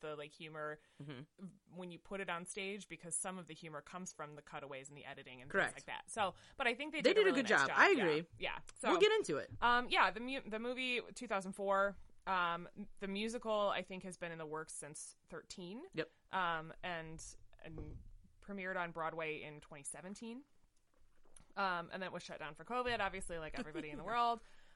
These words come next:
Speaker 1: Um, so then we've, you know, just continued from there. Now, I'm gonna jump, jump into the plot because, like, there's
Speaker 2: Sure.
Speaker 1: not that much. I mean, at some point, someone is like, "There might be, like, a musical movie," and I'm like, "That's too soon," but that's fine.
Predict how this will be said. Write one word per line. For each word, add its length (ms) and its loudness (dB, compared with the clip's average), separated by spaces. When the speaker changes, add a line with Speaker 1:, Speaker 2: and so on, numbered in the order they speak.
Speaker 1:
Um, 500 2
so 220 -6
then 340 -6
we've, 100 -14
you 100 -12
know, 120 -14
just 160 -18
continued 420 -14
from 200 -16
there. 400 -2
Now, 240 2
I'm 80 2
gonna 160 0
jump, 260 2
jump 200 -4
into 120 -10
the 100 -12
plot 300 -6
because, 240 -16
like, 120 -14
there's 140 0
Speaker 2:
Sure. 80 6
Speaker 1:
not 140 -8
that 80 -10
much. 200 -8
I 60 -2
mean, 140 -4
at 100 -4
some 160 -6
point, 260 -6
someone 300 -6
is 80 -6
like, 180 -8
"There 120 -4
might 200 -4
be, 120 -4
like, 180 -4
a 60 -2
musical 500 -4
movie," 400 -4
and 100 -6
I'm 60 -8
like, 140 -10
"That's 200 -6
too 140 -14
soon," 220 -14
but 100 -18
that's 160 -10
fine. 180 -16